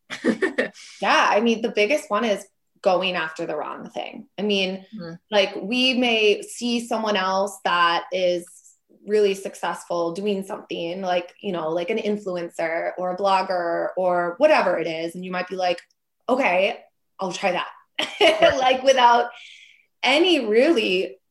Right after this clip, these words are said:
Speaker 2: understanding of, like, what the day-to-day actually looks like. Um,
Speaker 1: Yeah.
Speaker 2: not, you know, at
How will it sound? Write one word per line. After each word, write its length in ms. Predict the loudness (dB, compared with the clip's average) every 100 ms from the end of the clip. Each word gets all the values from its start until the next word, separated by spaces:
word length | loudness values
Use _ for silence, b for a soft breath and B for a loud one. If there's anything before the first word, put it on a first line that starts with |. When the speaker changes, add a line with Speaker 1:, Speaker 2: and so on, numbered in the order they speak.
| _ 0
Speaker 2:
understanding 920 | 0 2 0 0 -2 0 0 -2 -4
of, 120 | -4
like, 240 | 0 0 -2
what 400 | -2 2 2 2
the 100 | -2
day-to-day 840 | 2 0 0 -6 -8 -6 -2 0
actually 460 | -2 -4 -8 -4 -2
looks 320 | -2 -6 -10
like. 440 | -12 -8 -8 -12 -20 -8
Um, 280 | -4 -2 -4
Speaker 1:
Yeah. 240 | -8 -12 -16
Speaker 2:
not, 440 | -8 -4 -2 -4 -6 -16 _ _
you 140 | -8
know, 380 | -4 -4 -4 -6 -8 -8
at 140 | -8